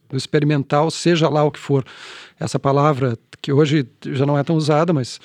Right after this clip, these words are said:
acho que faz todo sentido. A linha de produção, ela é feita com uma finalidade específica que não tolera desvio.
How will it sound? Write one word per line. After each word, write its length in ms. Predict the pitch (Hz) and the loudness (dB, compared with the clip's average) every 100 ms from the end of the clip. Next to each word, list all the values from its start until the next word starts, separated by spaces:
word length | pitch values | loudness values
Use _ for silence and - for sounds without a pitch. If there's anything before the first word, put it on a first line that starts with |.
| - - - _ | -20 -20 -20 _
acho 200 | 151 139 | -6 -4
que 60 | - | -2
faz 180 | 156 - | -2 0
todo 180 | 170 | -2
sentido. 500 | - 190 - 170 131 170 | 0 -2 0 0 0 -4
A 80 | 151 | 0
linha 180 | 165 | 0
de 80 | 202 | 0
produção, 460 | 190 175 - 190 208 | 0 -2 0 0 2
ela 100 | 220 | 2
é 40 | |
feita 340 | 202 202 214 233 | 2 0 0 0
com 140 | 214 | 4
uma 200 | 240 269 | 4 4
finalidade 480 | - 208 196 185 196 | 4 2 4 2 2
específica 680 | - 202 - - 214 - | 0 0 0 0 0 0
que 120 | 233 220 | 2 4
não 240 | 208 247 | 6 6
tolera 360 | 233 226 214 226 | 6 6 6 4
desvio. 400 | 226 214 220 | 2 0 0